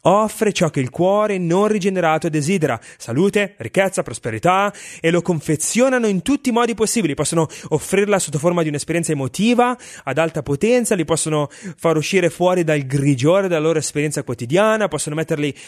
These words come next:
in mezzo ad una folla con luci lampeggianti, musica a tutto volume, e possono elevarli ad una sorta di esperienza che può anche essere pari a quella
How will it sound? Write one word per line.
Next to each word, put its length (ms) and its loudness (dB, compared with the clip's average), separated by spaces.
in 80 -4
mezzo 200 2
ad 60 0
una 140 -4
folla 460 0
con 160 -4
luci 240 -2
lampeggianti, 760 0
musica 460 0
a 20 4
tutto 240 -2
volume, 500 2
e 60 -4
possono 320 0
elevarli 680 0
ad 100 -2
una 160 -4
sorta 300 -2
di 80 0
esperienza 640 -2
che 140 -6
può 200 -4
anche 480 -2
essere 360 -6
pari 540 0
a 120 -8
quella 540 0